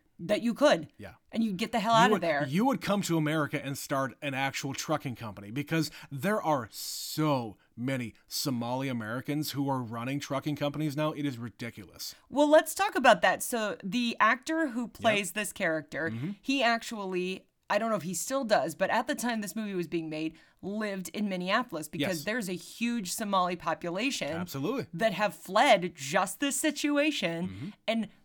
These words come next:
Speaker 1: I don't know why Minneapolis, but that is where a lot of them have become centrally located.
Speaker 2: Sure.
Speaker 1: And he was a driver.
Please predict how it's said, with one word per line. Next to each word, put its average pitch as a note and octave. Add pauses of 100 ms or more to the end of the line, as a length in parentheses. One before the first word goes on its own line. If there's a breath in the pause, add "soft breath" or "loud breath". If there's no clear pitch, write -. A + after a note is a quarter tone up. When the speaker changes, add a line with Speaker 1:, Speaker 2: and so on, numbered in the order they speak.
Speaker 1:
I C4+
don't E4+
know D#4
why A3+
Minneapolis, D#4+
but E3
that G#3
is G3+
where G3+
a G3
lot F#3
of F3+
them F#3+
have F#3
become F3+
centrally F3
located. F3+
Speaker 2:
Sure. G#3+ (320 soft breath)
Speaker 1:
And B3
he C#4
was D4+
a C4
driver. F3+